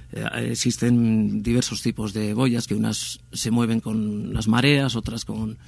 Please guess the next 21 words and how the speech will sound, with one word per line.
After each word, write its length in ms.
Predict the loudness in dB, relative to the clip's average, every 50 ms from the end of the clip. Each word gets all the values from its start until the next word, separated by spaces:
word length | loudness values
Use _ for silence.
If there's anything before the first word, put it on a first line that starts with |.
| -20 -20 -20 -20 -20 -20 -14 -6
con 160 | -4 -2 -2
las 200 | 0 0 2 4
olas, 320 | 6 6 6 6 4 2 0
en 80 | -2
fin, 400 | 0 0 -2 -2 0 0 0 0
de 100 | 0 -2
distintos 540 | -2 -4 0 2 2 2 4 2 2 4 4
mecanismos, 680 | 4 4 6 4 4 6 6 4 4 4 2 2 0 0
y 60 | 0
entonces 320 | 0 0 0 0 -2 0 2
para, 400 | 2 2 4 2 2 0 0 -4 -6 -10 -20 -20 -20 -20 -20 -20 -20 -20 -20 -18 -12
para 160 | -6 -2 0 0
instalar, 400 | 0 0 0 2 2 0 0 -4 -10 -20 -20 -20 -20 -20 -20 -20 -20 -20 -18 -8 -4
pues, 160 | -2 -2 0
las 140 | 0 0 0
boyas 280 | 2 2 2 2 2 0
cuyo 180 | 0 0 0
mecanismo 480 | 0 -2 -2 0 0 2 2 2 2 2
se 100 | 2 0
adecue 560 | -2 -2 -4 -2 0 2 2 4 4 2 2 0
a, 840 | 0 0 2 2 2 0 -2 -4 -8 -10 -10 -12 -14 -14 -16 -14 -12